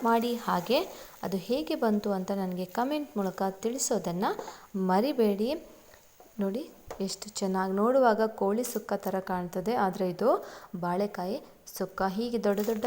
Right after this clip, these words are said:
ಪೀಸ್‌ಗಳನ್ನಾಗಿ ಮಾಡಿದ್ರೆ ತುಂಬ ರುಚಿ ಆಗ್ತದೆ. ನೋಡಿ, ಈಗ ನಾವಿದನ್ನು ಸರ್ವ್ ಮಾಡುವ. ನೋಡಿ, ಎಷ್ಟು ಚೆನ್ನಾಗಿ ಬಂದಿದೆ ಕೂಡ.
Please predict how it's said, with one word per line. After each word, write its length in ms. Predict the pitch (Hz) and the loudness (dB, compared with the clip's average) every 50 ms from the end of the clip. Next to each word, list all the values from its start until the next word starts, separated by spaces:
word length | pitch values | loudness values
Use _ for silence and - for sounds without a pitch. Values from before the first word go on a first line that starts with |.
| 233 240 | -2 -2
ಪೀಸ್‌ಗಳನ್ನಾಗಿ 760 | 233 208 208 208 - 214 196 196 202 196 196 196 190 185 202 | -2 -2 -2 -2 -2 -2 -2 0 0 0 -2 -2 -2 0 -2
ಮಾಡಿದ್ರೆ 400 | 190 185 180 180 180 175 185 220 | 0 0 0 -2 -2 -2 -2 -4
ತುಂಬ 520 | 226 - - - - 214 226 247 254 240 226 247 - - - - - - - - 196 | -4 -4 -2 -2 -2 0 0 0 0 2 2 0 0 -2 -10 -18 -20 -20 -12 -6 -4
ರುಚಿ 320 | 190 196 190 - - 240 | -4 -2 -4 -4 -4 -2
ಆಗ್ತದೆ. 640 | 208 185 180 - - 190 185 202 233 294 - - - - - - - - - | -2 -2 -4 -4 -2 -2 0 0 -2 -4 -6 -12 -18 -20 -20 -20 -20 -10 -6
ನೋಡಿ, 280 | 196 190 185 196 196 190 | -4 -4 -2 -2 -4 -4
ಈಗ 100 | 185 185 | -4 -4
ನಾವಿದನ್ನು 760 | 185 185 180 175 180 170 180 180 190 254 349 - - - - - | -4 -4 -4 -4 -4 -4 -4 -4 -4 -6 -6 -10 -16 -20 -16 -12
ಸರ್ವ್ 340 | - - 277 269 269 262 220 | -2 4 6 6 6 6 4
ಮಾಡುವ. 380 | 185 170 165 170 175 175 202 285 427 - - - - - - - - _ _ _ _ - - 208 | 4 2 0 0 2 4 4 4 4 2 -2 -10 -18 -20 -20 -20 -20 _ _ _ _ -12 -8 -6
ನೋಡಿ, 360 | 196 196 233 330 - - - - | -6 -4 -6 -8 -12 -14 -10 -8
ಎಷ್ಟು 240 | 185 185 - 208 | -8 -6 -6 -8
ಚೆನ್ನಾಗಿ 720 | 190 - - 185 180 185 185 196 233 262 254 - 220 233 - - - - 185 | -10 -10 -8 -8 -8 -6 -4 -4 -6 -6 -6 -8 -8 -8 -8 -14 -16 -6 -2
ಬಂದಿದೆ 420 | 185 180 185 185 185 180 175 180 | 0 0 0 0 -2 -2 -4 -6
ಕೂಡ. 240 | 175 - 185 180 180 | -6 -4 -4 -4 -2